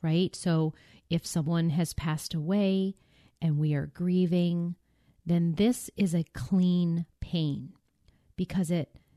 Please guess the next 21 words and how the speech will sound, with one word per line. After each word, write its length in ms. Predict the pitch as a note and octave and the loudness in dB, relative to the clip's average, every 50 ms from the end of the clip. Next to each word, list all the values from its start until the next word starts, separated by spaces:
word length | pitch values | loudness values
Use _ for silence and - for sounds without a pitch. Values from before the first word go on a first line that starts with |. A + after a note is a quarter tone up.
| _ _ - | _ _ -2
eventually, 760 | F#3+ E3+ D#3 - G#3 A3 A3+ G#3 - - F#3 E3+ D#3 D3+ - | -2 -2 0 2 2 4 2 2 0 0 0 0 0 0 -2
as 400 | - E3+ F3 F3 F3+ F3 F3 - | -2 0 0 2 0 0 -2 -2
you 120 | - F#3 F3 | 0 2 2
move 440 | E3+ E3+ E3+ F3 F#3 F#3+ F#3+ F#3+ E3+ | 4 4 4 4 4 4 4 4 4
and 200 | F#3 F3 E3 - | 2 2 0 0
process 500 | - E3+ E3+ F3 - - D#3+ D#3+ - - | -2 -2 -2 -2 -2 -2 -4 -4 -4 -6
through 240 | - F3 F3 E3 | -4 -2 -2 -2
grief, 560 | D3 - - F#3+ A#3 A3+ G3+ E3+ - - - - _ - - - _ _ _ _ _ | -2 -4 -4 0 0 2 2 0 -2 -6 -12 -20 _ -20 -20 -20 _ _ _ _ _
you 240 | - E3+ F#3 F#3+ F3+ | -2 0 2 2 2
will 720 | F3 D#3+ D#3 F3+ F#3+ F#3+ G3 F#3 F3+ F3+ F3 E3+ - _ _ _ | 2 2 2 2 4 4 4 4 4 4 2 0 -2 _ _ _
heal 500 | - - - - - - G#3 G3+ G3 G3 | -20 -20 -20 -8 0 2 4 4 4 4
yourself. 720 | F#3+ D#3 D#3 C#3+ - - - G#2+ - - _ - - - _ _ _ _ _ - - - - - - _ - | 2 2 0 0 -2 -4 -8 -8 -10 -10 _ -20 -20 -20 _ _ _ _ _ -20 -20 -20 -20 -20 -20 _ -8
It's 220 | - F#3+ - - | -6 -4 -2 0
also 360 | A3+ A#3 A#3+ - - C4 B3+ | 2 0 0 0 2 2 2
when 720 | B3 A#3+ A3 F3 - F3 G3+ G3 G3 F#3+ F#3+ F#3+ F#3 - - - | 2 2 0 -2 0 2 4 4 4 4 2 2 0 -2 -2 0
the 140 | F#3 F#3+ | 2 2
emotion 580 | F3+ F3 E3+ F3 E3+ F#3 F3+ - - F#3+ F3+ - | 4 4 4 4 4 2 2 0 0 0 0 0
is 220 | - E3+ E3 - | 0 -2 -2 -2
helpful 640 | - - - - D3 - - - - - A#2+ F2 - _ _ _ - | -4 -8 -6 -6 -6 -6 -6 -10 -10 -8 -8 -8 -10 _ _ _ -12
to 140 | - - C#3+ | -8 -6 -4
you. 180 | B2+ B2+ F#2+ | -4 -4 -6